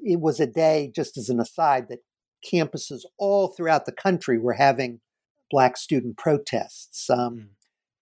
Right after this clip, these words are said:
Speaker 1: and, and so they entered, uh, the Allen Building and they, uh, ushered out the, the staff in the two offices they were occupied. And then they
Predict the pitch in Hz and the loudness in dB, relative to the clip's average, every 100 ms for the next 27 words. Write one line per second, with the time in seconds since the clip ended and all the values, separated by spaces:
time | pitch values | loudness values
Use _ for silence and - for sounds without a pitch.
0 | _ - 175 202 165 - 170 160 180 214 | _ 0 0 2 0 0 2 4 2 2
1 | 202 175 135 - 156 143 143 143 139 135 | 0 0 -2 -2 0 0 0 2 0 -2
2 | 135 131 123 139 165 170 131 131 135 131 | 0 2 2 -2 -2 -4 -2 2 2 2
3 | - - 131 127 - 143 - 156 135 131 | -2 -2 0 2 2 2 0 0 2 2
4 | 135 _ 139 120 156 131 123 120 - _ | 0 _ -2 0 -2 0 0 -2 -12 _
5 | - 156 135 139 - 131 120 123 - - | -6 0 2 0 -2 -6 -6 -8 -12 -8
6 | 143 131 - 151 123 131 - 127 143 127 | -6 -4 4 4 4 -2 -8 -6 -2 0
7 | 139 120 113 - - 147 135 151 147 131 | 2 0 -2 -14 -2 2 2 0 -4 -4
8 | 135 139 131 | -4 -4 -4